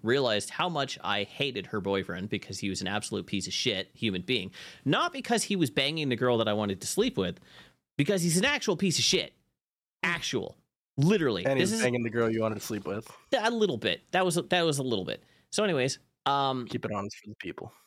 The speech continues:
Speaker 1: I, I tried talking to her all night. Nothing happened. I went back home. The next day, she was at a,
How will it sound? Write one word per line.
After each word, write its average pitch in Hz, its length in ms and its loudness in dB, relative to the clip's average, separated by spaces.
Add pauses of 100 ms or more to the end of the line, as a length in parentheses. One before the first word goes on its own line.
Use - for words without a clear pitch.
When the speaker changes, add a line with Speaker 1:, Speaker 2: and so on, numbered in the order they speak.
(340)
Speaker 1:
I, 165 240 0
I 151 80 0
tried 143 240 -2
talking 135 300 0
to 127 40 0
her 127 80 4
all 120 100 4
night. 117 240 0
Nothing 135 260 -2
happened. 113 580 -6 (840)
I 127 80 -2
went 120 160 -6
back 107 180 -4
home. - 200 -10 (840)
The 131 60 4
next 180 240 -2
day, 110 360 -2 (120)
she - 180 -2
was 113 160 0
at 101 380 0
a, 98 640 0